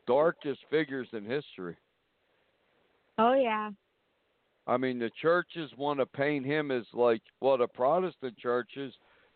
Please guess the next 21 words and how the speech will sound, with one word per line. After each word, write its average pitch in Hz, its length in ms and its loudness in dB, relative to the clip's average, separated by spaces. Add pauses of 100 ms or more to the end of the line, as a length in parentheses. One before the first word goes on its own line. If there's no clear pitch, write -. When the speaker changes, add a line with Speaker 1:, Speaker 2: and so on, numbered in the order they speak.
Speaker 1:
they 156 180 4
put 156 280 -4
him 156 120 0
on 151 140 -2
a 139 60 2
pedestal 156 720 0
higher 156 300 2
than 170 180 -8
Jesus. 175 600 -6
They 151 160 -2
look 170 280 -4
at 156 100 -4
him 185 180 -4
as 139 120 -8
the 123 100 -6
greatest 135 440 0
Speaker 2:
Mm-hmm. - 80 -8
Speaker 1:
man 165 260 0
that 156 120 0
ever 165 240 0
lived. 175 340 -4